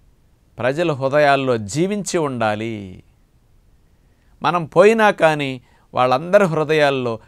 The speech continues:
ఒక మంచి పని చేసేది గనక, వాళ్ళ బాగు కోసం మనం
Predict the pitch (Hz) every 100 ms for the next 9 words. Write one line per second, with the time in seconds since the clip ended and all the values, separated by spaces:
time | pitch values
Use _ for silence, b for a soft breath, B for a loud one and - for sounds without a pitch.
0 | b - 123 120 160 180 214 202 190 175
1 | 160 160 143 139 139 131 131 123 117 139
2 | 180 180 185 165 165 147